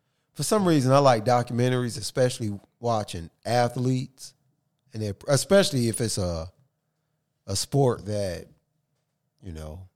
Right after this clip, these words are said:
'cause everybody's preparation, you know, I know how I prepared playing football or basketball, and,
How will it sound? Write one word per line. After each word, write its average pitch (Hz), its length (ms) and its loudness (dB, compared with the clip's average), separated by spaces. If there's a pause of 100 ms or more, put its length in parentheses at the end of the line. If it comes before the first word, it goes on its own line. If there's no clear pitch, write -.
(180)
'cause 170 120 2
everybody's 160 460 6
preparation, 123 760 -2
you 143 100 -2
know, 110 100 0
I 107 120 -2
know 107 160 -6
how 95 260 -2
I 117 40 2
prepared 95 600 -10
playing 98 300 -8
football 92 1000 -8
or 85 140 -12
basketball, 95 1000 -10
and, 82 100 -16